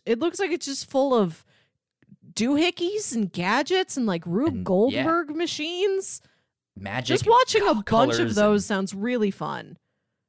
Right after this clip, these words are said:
Speaker 2: Mm-hmm. Indeed. Uh, so that is what we will do for this next week, we will watch Jingle Jangle: A Christmas Journey. That's on Netflix.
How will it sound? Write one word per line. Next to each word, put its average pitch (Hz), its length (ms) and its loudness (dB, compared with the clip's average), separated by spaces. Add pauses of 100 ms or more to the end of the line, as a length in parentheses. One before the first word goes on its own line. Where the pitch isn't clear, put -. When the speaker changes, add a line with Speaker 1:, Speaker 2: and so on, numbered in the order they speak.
Speaker 2:
Mm-hmm. 107 300 -4 (1400)
Indeed. 92 440 -6 (680)
Uh, 98 160 -2
so 104 120 -8
that 180 160 2
is 262 100 -6
what 226 140 -2
we 208 80 -4
will 214 120 0
do 196 420 -2 (760)
for 147 100 -8
this - 160 -6
next 147 280 -6
week, 165 200 -8
we 131 80 -6
will 135 180 -8
watch 113 340 -8 (100)
Jingle 131 540 -4
Jangle: 110 580 -4
A - 60 -10
Christmas - 680 -10 (160)
Journey. 98 540 -4
That's 98 220 -8
on 107 360 -6
Netflix. 143 600 -6